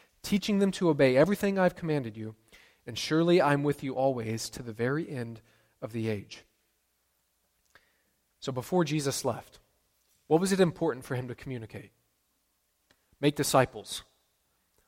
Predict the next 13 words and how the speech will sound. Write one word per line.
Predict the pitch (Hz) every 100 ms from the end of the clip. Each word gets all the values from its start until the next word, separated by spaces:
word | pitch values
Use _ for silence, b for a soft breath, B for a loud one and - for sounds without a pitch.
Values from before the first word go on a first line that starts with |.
| -
What | 151
is | 151
a | 156
disciple? | 147 165 135 113 98 _ _ _ _ _ _ _ _ _ _ -
A |
follower | - 180 180 175
of | 156
Jesus. | 139 117 101 - - -
It's, | 147
it's | 123 - -
simply | - 170 147 147
as |
that. | 120 101